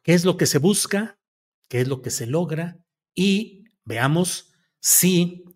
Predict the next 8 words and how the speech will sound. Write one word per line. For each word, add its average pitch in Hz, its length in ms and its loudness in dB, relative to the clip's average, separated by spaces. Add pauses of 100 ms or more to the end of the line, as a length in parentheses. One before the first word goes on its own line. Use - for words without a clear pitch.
(100)
Xochitl 160 400 -4
Gálvez 160 600 -2
y - 120 -14
su - 680 -10
equipo 180 600 -2 (300)
comienzan 147 600 2
a 139 40 2
impulsar 135 760 0